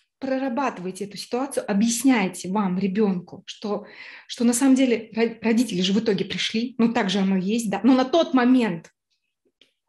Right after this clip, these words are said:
зака-, заякорилось то состояние, и с ним я, скорее всего, тащила все свои там сорок плюс лет, понимаете?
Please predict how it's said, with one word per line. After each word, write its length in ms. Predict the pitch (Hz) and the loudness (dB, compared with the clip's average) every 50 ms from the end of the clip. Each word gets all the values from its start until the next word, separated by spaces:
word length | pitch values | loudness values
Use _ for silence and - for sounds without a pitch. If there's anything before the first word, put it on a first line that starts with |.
| _ _ | _ _
зака-, 480 | 240 226 262 269 277 285 294 269 - 247 | -2 0 0 2 2 2 0 0 0 2
заякорилось 920 | 220 269 277 277 269 294 269 277 302 294 277 277 277 277 247 220 202 208 - | 2 4 4 6 4 4 4 2 -2 0 2 2 2 4 2 0 0 -4 -6
то 160 | - 214 208 | -6 -6 -6
состояние, 760 | 208 208 190 - - 190 196 196 214 247 285 269 233 - - | -8 -10 -12 -8 -6 -6 -2 -2 0 2 2 0 0 -2 -4
и 60 | 254 | -8
с 160 | 262 - - | -8 -2 0
ним 460 | 285 285 311 339 320 262 - - - - - - _ - | 2 2 2 4 2 2 0 -2 -6 -16 -20 -20 _ -2
я, 300 | 220 254 240 240 226 220 | 0 2 2 2 0 -2
скорее 280 | 233 - 233 262 285 | -4 -6 -4 -4 -6
всего, 280 | 277 - 247 233 240 233 | -6 -6 -6 -4 -4 -4
тащила 540 | 233 - 247 240 - - 269 285 285 226 214 | -4 -4 -4 -2 -2 -2 -2 0 0 -2 -2
все 240 | 220 - 254 233 | -4 -4 -4 -4
свои 260 | 240 - 226 202 214 214 | -2 -2 -2 -2 -2 -2
там 160 | 214 190 196 | -4 -6 -8
сорок 420 | - - 254 233 226 214 220 - | -4 -2 0 0 0 -2 -6 -4
плюс 360 | - 254 233 233 226 - - | -4 -2 -2 -2 -4 -6 -8
лет, 360 | 226 220 220 196 170 - - _ | -4 -2 -2 -2 -2 -4 -10 _
понимаете? 520 | 202 196 208 220 285 370 359 - - | -8 -6 -4 -4 -6 -6 -8 -12 -14